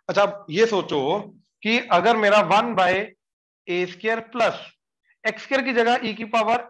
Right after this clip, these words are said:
x का whole square आ जाए, तो I cannot implement the tan inverse rule ना, मैं नहीं लगा सकता। पहले अब देखो, e की power x अगर ऊपर है,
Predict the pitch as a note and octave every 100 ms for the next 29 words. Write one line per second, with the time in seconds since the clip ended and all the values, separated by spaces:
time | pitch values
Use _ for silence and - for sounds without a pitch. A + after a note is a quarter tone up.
0 | G#3+ G#3+ - A3 G3+ F3+ E3 G3+ F#3+ D3
1 | B2+ A#2+ _ _ _ - G3+ B3 D4+ D4+
2 | A#3 A#3+ A#3+ A3 A3 F#3+ F3+ F3 E3+ E3
3 | C#3+ B2 D3 - _ _ _ _ _ _
4 | _ _ _ - G3 C#4+ A#3 D#3+ C3 -
5 | - - _ _ _ _ G3 A#3+ C#4+ -
6 | _ A3+ A3+ - G#3 F3+ - - _ _
7 | _ _ _ A3+ A3+ C4+ C#4 C#4+ C#4+ C4+
8 | C4 A#3 A3+ A#3+ A3 A3